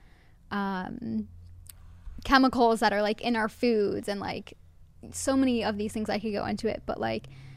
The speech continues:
I wanna just, like, live a simple, smooth life. And yeah, I try to always just, like, go back to that, and it helps me.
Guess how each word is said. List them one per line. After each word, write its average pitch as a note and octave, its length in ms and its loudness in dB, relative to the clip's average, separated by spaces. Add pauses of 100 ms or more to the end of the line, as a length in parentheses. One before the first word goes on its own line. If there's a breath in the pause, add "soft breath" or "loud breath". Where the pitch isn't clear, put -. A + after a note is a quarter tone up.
(160 loud breath)
I A3 80 0
wanna A3+ 240 0
just, A3+ 200 -6
like, A3+ 220 -4
live G#3+ 400 -4
a G#3+ 80 -6
simple, G#3 720 -4
smooth G#3+ 960 -6 (400)
life. - 540 -8 (180)
And G3+ 760 -6 (160)
yeah, G#3 200 -4
I G#3 80 -6
try G#3+ 240 -6
to A3 40 -2
always A3 320 0
just, G3+ 160 -10
like, G3+ 360 -8 (880 soft breath)
go G#3+ 160 -2
back G3+ 360 -2
to - 140 -16
that, - 340 -6 (260)
and G3 460 -6
it G#3 80 -6
helps G#3+ 320 -6
me. G#3 320 -6